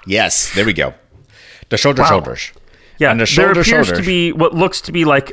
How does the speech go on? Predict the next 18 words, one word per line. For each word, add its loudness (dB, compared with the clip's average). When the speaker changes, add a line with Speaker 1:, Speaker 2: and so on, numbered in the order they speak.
Speaker 2:
a 2
three 0
and -2
then 2
a 2
B -2
and 2
Speaker 1:
Yes. 2
Speaker 2:
then 0
a 2
one. 2
Speaker 1:
Yes. -2
Speaker 2:
Um, 2
now, 2
these 2
are 4
Cyrillic 0
letters 0